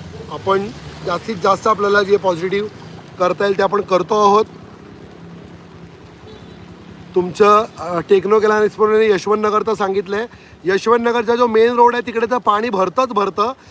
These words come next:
मी अजून तिकडे गेलो नाही कारण मी संध्याकाळपासून बाहेरच फिरतोय. तिकडे तर पाणी भरलंच असेल शंभर टक्के, कारण तिकडे, अ,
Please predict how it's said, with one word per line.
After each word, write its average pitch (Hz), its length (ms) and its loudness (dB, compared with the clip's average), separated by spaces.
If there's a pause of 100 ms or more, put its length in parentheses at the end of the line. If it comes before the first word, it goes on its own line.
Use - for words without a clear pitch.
(180)
मी 196 80 2
अजून 220 240 0
तिकडे 233 180 -2
गेलो 214 280 0
नाही 247 120 0
कारण 220 140 -4
मी 220 100 -6
संध्याकाळपासून 220 600 -6
बाहेरच 185 340 -4
फिरतोय. 190 440 -4 (460)
तिकडे 233 220 -6
तर 277 60 2
पाणी 240 260 0
भरलंच 233 300 0
असेल 240 220 0
शंभर 196 280 -2
टक्के, 202 300 -6 (480)
कारण 208 200 -4
तिकडे, 240 480 0
अ, 247 120 -4